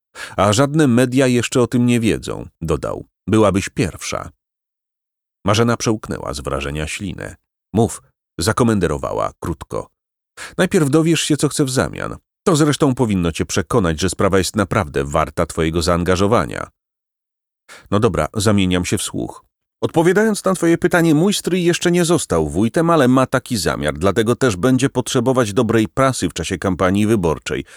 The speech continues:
Myślę tu o dwóch artykułach, jednym wywiadzie oraz reportażu z sesją fotograficzną. Jesteś w stanie to załatwić?”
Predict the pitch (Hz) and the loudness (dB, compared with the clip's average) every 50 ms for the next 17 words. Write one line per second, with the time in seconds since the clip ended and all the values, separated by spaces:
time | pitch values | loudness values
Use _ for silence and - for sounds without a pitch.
0 | - - _ - 160 175 - 185 170 156 180 165 147 113 117 151 143 - 131 110 | -20 -16 _ -2 -2 0 2 0 0 2 2 2 2 2 2 0 0 0 -2 -2
1 | - - 113 85 - - 82 69 65 67 69 78 - - 101 98 90 87 101 104 | 0 -2 -2 -2 -2 -4 -4 -2 0 0 0 0 -2 0 0 0 0 0 0 0
2 | 98 90 101 101 85 98 107 117 123 123 135 143 131 131 120 - 113 113 104 - | 2 2 0 0 2 2 2 2 2 2 2 2 2 2 0 0 0 -2 0 0
3 | 113 101 - - 95 87 82 95 92 - - - 90 80 - 87 82 76 - 82 | 0 -2 0 0 0 0 0 -2 -2 -4 -2 -2 -2 -2 -2 -4 -4 -4 -4 -4
4 | 71 85 73 73 78 - - - - - 58 58 71 104 139 - 180 170 - - | -4 -4 -4 -4 -4 -6 -8 -12 -12 -10 -8 -4 -2 -2 -2 0 -2 -4 -4 -2
5 | - 160 156 160 156 160 156 151 165 160 165 - - 226 247 - - | -2 0 2 2 2 2 2 2 2 2 2 0 -2 -4 -6 -6 -8